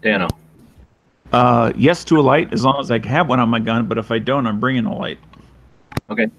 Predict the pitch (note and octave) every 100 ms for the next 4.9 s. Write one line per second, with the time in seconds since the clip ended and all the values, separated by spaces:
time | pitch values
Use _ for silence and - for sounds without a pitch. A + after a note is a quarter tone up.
0 | - F#2+ G#2+ - - B2+ A2 G2+ - F#2+
1 | F2+ F2+ F2 E2+ - E2 D2 E2 F2+ E2
2 | - _ _ _ _ - G#2 G2 F#2+ -
3 | G2 F#2+ F#2+ F#2+ - - _ _ _ _
4 | _ _ G#2 F2+ E2+ A2+ - -